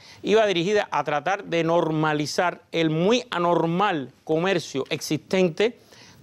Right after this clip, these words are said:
con relación a los productos agrícolas entre Estados Unidos y Cuba. Por ejemplo,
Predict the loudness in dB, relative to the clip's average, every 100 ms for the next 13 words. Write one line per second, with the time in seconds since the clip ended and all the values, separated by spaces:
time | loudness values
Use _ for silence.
0 | -2 2 2 2 0 0 0 0 0 0
1 | 0 0 2 2 0 -2 0 0 0 0
2 | -2 -2 -6 -4 -2 -2 -4 0 0 0
3 | -2 0 2 2 2 4 2 0 -18 -18
4 | -2 0 0 -2 -2 -4